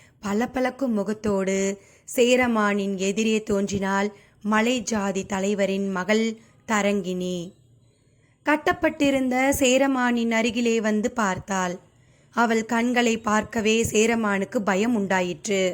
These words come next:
மத்தளம் போன்ற வாத்தியங்கள் முழங்க அந்த மலை ஜாதி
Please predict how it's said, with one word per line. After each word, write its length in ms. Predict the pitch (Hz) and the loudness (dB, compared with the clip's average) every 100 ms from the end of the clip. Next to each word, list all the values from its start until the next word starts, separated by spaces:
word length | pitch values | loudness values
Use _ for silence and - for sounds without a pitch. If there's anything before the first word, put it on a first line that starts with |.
| - - - - _ - _ _ _ _ | -4 -18 -20 -20 _ -20 _ _ _ _
மத்தளம் 640 | 226 233 - - 240 214 214 | 0 2 2 2 2 2 0
போன்ற 420 | 220 233 233 226 | 0 2 2 0
வாத்தியங்கள் 760 | 208 208 226 196 226 220 208 208 | 2 2 2 0 -2 0 2 2
முழங்க 440 | 196 202 220 220 220 220 220 - - - | 2 2 2 2 4 4 2 -4 -20 -4
அந்த 300 | 226 247 233 220 | 0 2 2 2
மலை 260 | 214 233 269 | 4 4 2
ஜாதி 440 | 196 233 220 208 | 0 0 2 2